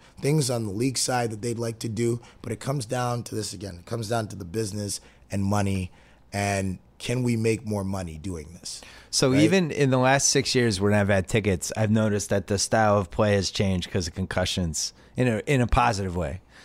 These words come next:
Speaker 2: So the N F L is facing a lot of the same issues, right? And it's really hard to convince guys playing tackle football to change how they play. But in hockey,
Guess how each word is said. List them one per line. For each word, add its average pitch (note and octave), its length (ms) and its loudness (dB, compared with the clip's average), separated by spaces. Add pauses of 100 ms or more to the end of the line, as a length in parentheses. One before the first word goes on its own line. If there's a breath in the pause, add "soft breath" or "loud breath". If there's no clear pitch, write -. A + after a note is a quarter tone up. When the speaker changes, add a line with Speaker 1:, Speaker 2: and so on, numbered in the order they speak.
(140 loud breath)
Speaker 2:
So - 160 2
the B2 100 4
N C3+ 140 4
F C#3 160 -4
L B2+ 180 4
is G2+ 360 0 (540 soft breath)
facing A2 400 0
a G#2+ 60 2
lot G#2 200 2
of G2 80 0
the F#2 100 0
same F#2 540 0
issues, G2+ 440 0
right? G#2 320 2 (440 soft breath)
And A#2 120 0
it's G#2 160 -4
really C3+ 320 2
hard A#2 360 0
to A2 100 -2
convince G#2 400 0
guys G2+ 260 2
playing G2 240 0
tackle G2+ 340 0
football F#2+ 420 0
to - 120 -4
change G#2 360 0
how F#2 120 0
they F#2 140 0
play. A#2 320 2
But F#2+ 160 -2
in F#2+ 80 -2
hockey, G2+ 540 -4